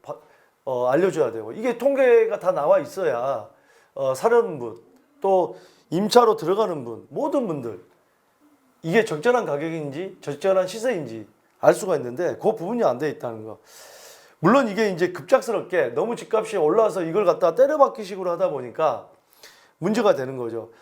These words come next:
사실 뭐 이런 여러 가지 이 법이라는 것은 여러 가지 상황을 보면서 뭐, 어, 어떤 법이든 급하게 도입하는 법은, 어,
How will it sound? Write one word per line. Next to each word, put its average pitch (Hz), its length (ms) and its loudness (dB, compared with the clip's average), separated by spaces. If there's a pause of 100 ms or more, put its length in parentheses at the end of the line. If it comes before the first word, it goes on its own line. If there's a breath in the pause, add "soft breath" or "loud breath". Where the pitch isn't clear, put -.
(120)
사실 269 300 4
뭐 247 160 4
이런 247 580 0 (600 soft breath)
여러 202 160 2
가지 220 460 2
이 185 260 -10
법이라는 220 480 0
것은 156 340 -4
여러 156 140 -2
가지 202 260 -4
상황을 247 400 0
보면서 170 680 -2
뭐, 135 440 -6 (380 soft breath)
어, 117 440 -4
어떤 226 280 4
법이든 190 300 -2
급하게 254 360 0
도입하는 180 460 -4
법은, 123 480 -8 (540 soft breath)
어, 123 200 -6